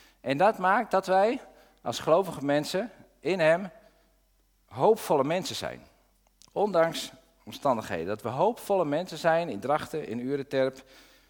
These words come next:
in de Trisk, nou ja, dat hoort bij Drachten natuurlijk, in de familie, op het werk en in de buurt. Ook al is de omgeving om ons heen, zijn de omstandigheden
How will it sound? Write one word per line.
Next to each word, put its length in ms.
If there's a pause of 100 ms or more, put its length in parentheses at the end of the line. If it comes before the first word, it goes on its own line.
(200)
in 100
de 80
Trisk, 360 (180)
nou 200
ja, 60
dat 80
hoort 140
bij 140
Drachten 340
natuurlijk, 320
in 160
de 80
familie, 520 (640)
op 180
het 140
werk 480 (260)
en 180
in 140
de 80
buurt. 400 (800)
Ook 220
al 120
is 120
de 220
omgeving 560
om 100
ons 160
heen, 300
zijn 180
de 60
omstandigheden 800